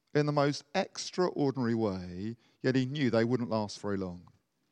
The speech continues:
Indeed, it talks here about grass that is here today and gone tomorrow. And what it's saying is that if God is as committed to something that is here today and gone tomorrow, how much more do you think he's committed to you?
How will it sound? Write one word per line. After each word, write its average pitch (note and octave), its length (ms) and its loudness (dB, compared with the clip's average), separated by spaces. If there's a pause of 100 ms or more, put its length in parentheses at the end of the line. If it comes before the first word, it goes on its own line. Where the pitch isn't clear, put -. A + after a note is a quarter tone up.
(640)
Indeed, C#3 220 6
it C3+ 120 0
talks E3+ 280 6
here C#3+ 120 8
about C3+ 300 8
grass B2+ 460 6
that B2 100 0
is A2+ 140 0
here E3 220 4
today A#2+ 320 2
and A2 100 -2
gone A2 220 -2
tomorrow. G2+ 500 -4 (2250)
And C#3+ 60 2
what A3 100 6
it's G3+ 120 4
saying F#3 240 10
is C#3+ 220 4
that D#3+ 260 10
if D#3+ 180 4
God A#3 220 8
is G3+ 160 4
as F3 160 8
committed E3 960 -2 (220)
to D#3 160 6
something - 560 8
that D#3+ 100 8
is C#3 160 6
here G3 280 6
today E3+ 340 6
and D3 100 2
gone D3+ 220 4
tomorrow, C#3 520 6 (280)
how G#3+ 320 2
much G#3+ 320 0
more D3 180 2
do A#2 80 -4
you - 80 -2
think B2+ 220 -2
he's B2 180 -4
committed B2 520 -4
to - 140 -4
you? G2+ 340 -4